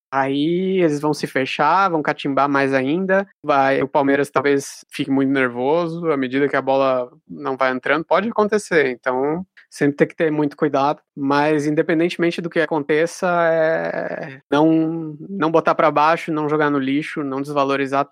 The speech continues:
todo o excelente trabalho, muito acima da expectativa que tá sendo feito. Vamos lembrar o que a gente falou logo que anunciaram o Abel, né? Gente, essa temporada é de transição, o que vier é lucro, não criem expectativas, não esperem títulos.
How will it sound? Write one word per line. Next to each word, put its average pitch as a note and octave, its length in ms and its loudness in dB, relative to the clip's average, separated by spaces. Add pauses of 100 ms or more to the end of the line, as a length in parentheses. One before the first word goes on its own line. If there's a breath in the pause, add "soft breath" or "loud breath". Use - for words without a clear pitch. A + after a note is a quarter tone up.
todo D3 180 -4
o D3+ 60 2
excelente C#3+ 400 -4
trabalho, C#3 500 2
muito D#3 380 0
acima D3 260 -2
da C#3 80 0
expectativa C#3+ 600 -4
que D3 100 -2
tá D3+ 140 0
sendo D3+ 180 -4
feito. C#3+ 240 0
Vamos D#3 180 2
lembrar E3 220 2
o E3 60 0
que F3 80 -2
a - 20 -2
gente D#3+ 180 -2
falou D#3+ 280 0
logo E3 320 0
que E3+ 340 -8
anunciaram D#3 480 2
o D3+ 60 4
Abel, C3+ 340 0
né? C3+ 260 -12
Gente, C#3+ 400 -4
essa C#3 200 -8
temporada D3 680 2
é E3 40 2
de D#3+ 120 -4
transição, D#3 840 0
o F3+ 80 -6
que - 100 -6
vier D#3+ 240 4
é F#3 40 4
lucro, E3 440 -2
não E3 400 -2
criem D#3+ 200 0
expectativas, D3+ 680 -2
não C#3+ 100 2
esperem D#3 380 2
títulos. D3+ 540 -6